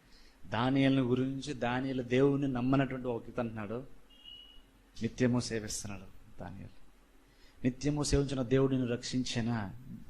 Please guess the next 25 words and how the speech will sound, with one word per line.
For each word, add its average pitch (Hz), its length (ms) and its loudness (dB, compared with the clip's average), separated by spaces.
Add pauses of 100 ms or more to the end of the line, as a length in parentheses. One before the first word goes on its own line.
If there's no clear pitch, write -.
ఆ - 20 -2
నిత్యం 156 400 0
అన్న 185 120 0
మాట 156 180 -2 (120)
చాలా 135 100 -4
ప్రాముఖ్యం. 117 520 -8 (640)
ఎందుకు 180 140 -2
తెలుసా? 185 380 0 (1040)
సేవించడంలో 226 600 6
పద్ధతి 180 300 2
ఉంది. 107 220 0 (240)
ఇదేం 170 160 -4
తెలుసా? 185 240 -2
నువ్వు 170 180 0
అప్పుడప్పుడు 175 280 0
చేయొచ్చు, 156 360 0 (680)
నీకు 131 200 0
మూడు 139 180 0
బాగున్నప్పుడు, 139 460 4
నీకు 135 120 -2
కుదిరినప్పుడు. 113 520 2 (1700)
కానీ 196 120 4
ఇక్కడ 185 160 -2
దానియేలు 220 300 6
అనలేడు. 220 320 0